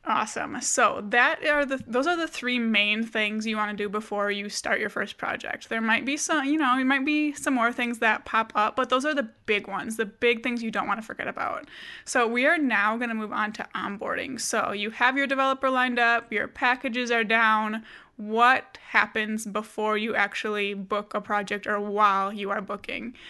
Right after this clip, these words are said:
And this can get tricky, it, just depending on your preferences and your developer's preferences. So we will get into some of those things.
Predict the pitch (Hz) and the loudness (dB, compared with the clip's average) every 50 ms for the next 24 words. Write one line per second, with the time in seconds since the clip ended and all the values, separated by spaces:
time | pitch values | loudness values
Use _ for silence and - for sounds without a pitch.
0 | - - - - - - - 240 226 226 233 226 220 - 247 247 - - 339 349 | -18 -18 -18 -18 -6 2 4 4 4 4 2 0 0 0 -2 -2 -2 -4 -2 -2
1 | 370 - - - - 269 269 - 277 277 277 277 277 269 - 240 - - 214 226 | -2 -2 -2 0 0 0 0 0 0 0 2 2 0 2 2 0 0 0 -4 -4
2 | 233 240 269 262 - - 339 - - - 240 220 226 247 254 - 233 226 220 214 | -4 -2 -4 -4 -4 -6 -6 -6 -2 -2 -2 0 0 0 0 0 2 2 2 0
3 | 208 208 202 208 202 220 233 233 - - 254 254 - 294 277 269 269 - 294 285 | -2 -4 -4 -2 -2 -2 -2 -2 -2 -2 -2 0 0 0 0 0 0 0 -2 -2
4 | 254 269 233 220 226 226 220 214 196 202 208 214 208 - 214 - - - - 220 | -2 0 0 0 0 0 0 0 2 2 2 2 0 -2 -4 -6 -4 -4 -4 -4
5 | 214 - 214 214 214 - 220 220 - - 240 226 226 233 233 233 262 262 220 220 | -4 -4 -6 -8 -6 -8 -6 -4 -4 -2 -2 -2 0 -2 0 0 0 0 2 0
6 | 233 226 - 226 202 202 208 - 226 220 - 208 202 233 - - - - - - | 0 0 0 -2 -4 -4 -4 -6 -8 -8 -8 -8 -8 -6 -6 -6 -6 -6 -6 -6
7 | - - - - 269 262 - - - | -6 -6 -6 -10 -10 -8 -8 -8 -8